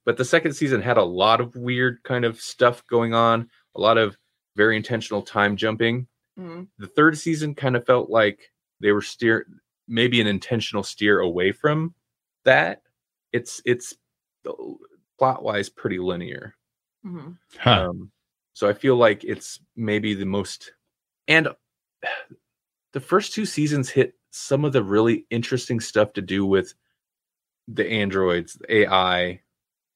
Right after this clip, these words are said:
Speaker 1: um, what that means, you know, consciousness. It hit a lot of those themes pretty hard. So I feel like the third season just didn't have those themes to hit as hard. There are,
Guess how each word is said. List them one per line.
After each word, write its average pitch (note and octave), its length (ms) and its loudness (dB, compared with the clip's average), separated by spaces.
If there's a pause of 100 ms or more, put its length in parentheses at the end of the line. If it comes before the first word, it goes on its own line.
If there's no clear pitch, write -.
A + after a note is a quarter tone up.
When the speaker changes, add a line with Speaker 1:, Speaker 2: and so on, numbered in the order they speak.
Speaker 1:
um, F2 480 -8 (560)
what F#2+ 380 -2
that F#2+ 200 0
means, F2+ 500 -6
you F#2 80 -4
know, F2 520 -6 (120)
consciousness. A2 800 -4 (300)
It G2+ 120 -4
hit C#3 220 4
a B2 60 0
lot A2+ 180 6
of G#2+ 80 0
those A2 180 2
themes A2+ 260 -6
pretty - 220 -4
hard. G2 440 2 (300)
So G#2+ 120 0
I G2+ 40 2
feel A#2 140 2
like G#2 140 4
the G#2 80 0
third G#2+ 200 0
season G2 300 -6
just F#2 200 -4
didn't G2 200 -2
have G2 440 0
those C3 220 -2
themes D3+ 300 -4
to - 80 -2
hit D3 180 4
as D#3 100 0
hard. F3 400 2 (600)
There G#2 220 4
are, A2 480 4